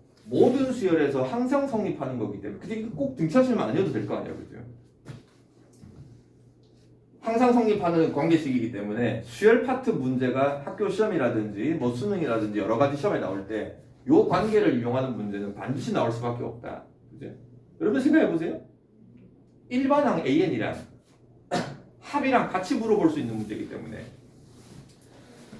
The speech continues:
자, 근데 이제 이 관계식을 쓸 때 하나 주의할 점, 이게 너무 중요하다. 이 관계식은 아무 때나 써먹을 수 있는 게 아니고 이 N값 있죠? N값,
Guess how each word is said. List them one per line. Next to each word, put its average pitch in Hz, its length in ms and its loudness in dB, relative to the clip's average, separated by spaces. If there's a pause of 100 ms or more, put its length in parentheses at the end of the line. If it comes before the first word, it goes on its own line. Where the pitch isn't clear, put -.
(200)
자, 123 220 -4
근데 143 180 2
이제 113 100 2
이 208 260 -4
관계식을 180 640 2
쓸 139 220 -8
때 110 480 -4
하나 147 220 -4
주의할 127 500 4
점, - 240 -10
이게 135 120 -2
너무 220 360 -2
중요하다. - 480 -4 (1800)
이 214 180 -2
관계식은 143 760 0 (140)
아무 160 280 -2
때나 254 180 4
써먹을 175 280 2
수 151 100 -6
있는 170 140 -4
게 143 80 2
아니고 101 720 -4 (1400)
이 - 300 -6
N값 - 420 -2
있죠? - 380 -10 (400)
N값, - 520 -4